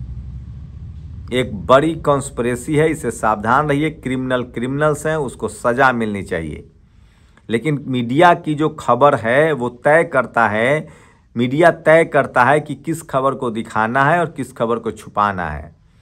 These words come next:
मैं एक मीडिया के छात्र होने के नाते आपको जानकारी दे रहा हूँ, इसलिए मैं कह रहा हूँ किसी भी खबर को लेकर आप, आप चिंतन कीजिए, बिल्कुल उसके बहकावे में मत आइए। जब भी कोई खबर चले तो उसका विश्लेषण कीजिए।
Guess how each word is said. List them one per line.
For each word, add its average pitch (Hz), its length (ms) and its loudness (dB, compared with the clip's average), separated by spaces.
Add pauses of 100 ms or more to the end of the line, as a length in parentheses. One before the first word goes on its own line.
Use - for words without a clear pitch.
(400)
मैं 113 80 2
एक 113 80 -2
मीडिया 117 360 2
के 143 140 -2
छात्र 135 380 0
होने 131 180 -4
के 131 100 -8
नाते 123 320 -2
आपको 117 220 0
जानकारी 110 480 -2
दे 127 120 -2
रहा 135 100 4
हूँ, 139 60 0
इसलिए 117 200 -6
मैं 107 120 -4
कह 110 120 2
रहा 127 120 4
हूँ 175 240 2 (500)
किसी 170 280 -2
भी 185 140 0
खबर 143 360 4
को 139 160 -2
लेकर 131 340 2
आप, 123 220 4
आप 117 280 -2 (100)
चिंतन 127 360 -2
कीजिए, 135 380 -2 (720)
बिल्कुल 175 560 2
उसके 160 420 2 (1200)
बहकावे 117 600 2
में 160 100 0
मत 135 260 0
आइए। 117 300 4
जब 139 340 2
भी 196 140 0
कोई 160 180 -2
खबर 127 320 0
चले 127 300 0
तो 135 120 -2
उसका 120 220 0
विश्लेषण 110 560 -4
कीजिए। 80 460 -10